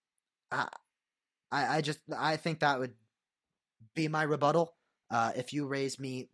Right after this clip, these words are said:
Luka and Steph, I'm just, I'm just sitting there, it's like, Shai's putting up thirty a night, uh, and very comparable numbers to, like, one of my favorite guys in the N B A right now, Donovan Mitchell. Like, he is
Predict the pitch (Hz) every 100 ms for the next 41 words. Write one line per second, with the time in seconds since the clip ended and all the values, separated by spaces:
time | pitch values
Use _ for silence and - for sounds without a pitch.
0 | 127 135 131 139 131 120 117 110 - -
1 | 123 - 110 123 117 - - 117 113 117
2 | - 127 120 117 117 - - 139 131 -
3 | 135 135 127 - - 131 127 110 110 107
4 | 101 _ _ _ - 117 110 127 123 107
5 | 139 135 135 147 139 131 131 127 120 131
6 | 131 - 117 104 _ _ _ _ - 131
7 | 127 123 127 123 127 123 135 135 156 147
8 | 117 104 101 101 107 127 - - _ _
9 | _ - 107 123 123